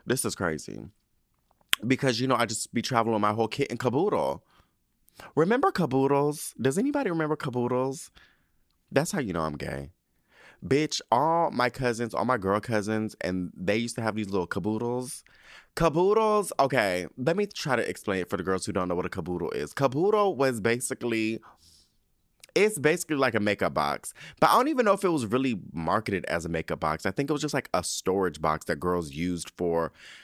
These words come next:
let me just double check. Um, caboodles.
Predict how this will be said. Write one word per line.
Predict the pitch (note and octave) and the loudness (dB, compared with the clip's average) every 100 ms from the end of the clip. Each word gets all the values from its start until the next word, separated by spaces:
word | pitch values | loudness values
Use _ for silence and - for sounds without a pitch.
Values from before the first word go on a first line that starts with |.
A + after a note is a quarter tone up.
| _ | _
let | - | -6
me | B2 | -4
just | D#2 - - | -6 -10 -8
double | A1+ G1+ | -8 -8
check. | - G1+ - - _ _ | -8 -8 -10 -18 _ _
Um, | E2 D#2+ D2+ D2+ - _ _ _ _ _ _ - | -4 -2 -2 -4 -8 _ _ _ _ _ _ -18
caboodles. | - G2 G2 F#2 E2+ E2+ D2+ A#1+ G#1+ G#1+ - - | -6 -4 -2 -2 -4 -2 -2 -4 -6 -8 -10 -12